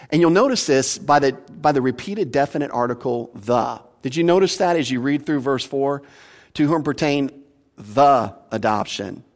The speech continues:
or the, if you like, I don't know, uh, who pronounces what, but the glory, the covenants, the giving of the law, the service of God, the promises, et cetera, et cetera.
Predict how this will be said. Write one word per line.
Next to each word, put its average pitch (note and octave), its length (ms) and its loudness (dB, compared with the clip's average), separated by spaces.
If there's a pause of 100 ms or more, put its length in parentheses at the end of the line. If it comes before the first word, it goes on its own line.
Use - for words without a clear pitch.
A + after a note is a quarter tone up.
(120)
or A2 180 -2
the, A#2+ 380 -4
if G#2 160 -8
you A2 120 -6
like, G#2+ 380 -6 (100)
I G#2+ 140 -10
don't G#2+ 120 -8
know, A2 320 -8 (160)
uh, - 100 -12 (100)
who A#2 100 -6
pronounces A2+ 480 -6
what, B2+ 200 2
but A#2+ 160 -2 (460)
the F#3 340 0
glory, B2+ 420 4
the D#3 260 4
covenants, A2 680 0
the F#3 220 -4
giving D3 320 4
of A#2+ 40 0
the A#2 80 0
law, A#2 260 2
the E3 240 -2
service C3 460 0
of G#2+ 60 -6
God, A2+ 360 0
the F#3 160 -2
promises, C#3 640 0
et A#2 120 -4
cetera, C#3+ 340 -4
et - 60 -10
cetera. D3 420 -4